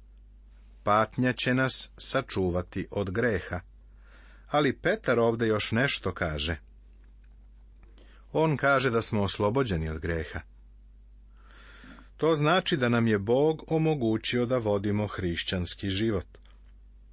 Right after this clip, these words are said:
Doktor Tomas je rekao da je u ovom stihu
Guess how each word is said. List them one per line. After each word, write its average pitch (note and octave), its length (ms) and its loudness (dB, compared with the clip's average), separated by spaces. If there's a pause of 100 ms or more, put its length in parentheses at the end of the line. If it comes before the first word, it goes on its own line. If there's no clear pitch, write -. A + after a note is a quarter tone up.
(760)
Doktor G#2 420 0
Tomas D3+ 480 0
je A2 60 0
rekao C#3 420 2
da B2+ 80 0
je A#2+ 120 2
u A#2+ 60 4
ovom C3+ 240 2
stihu D3 480 -2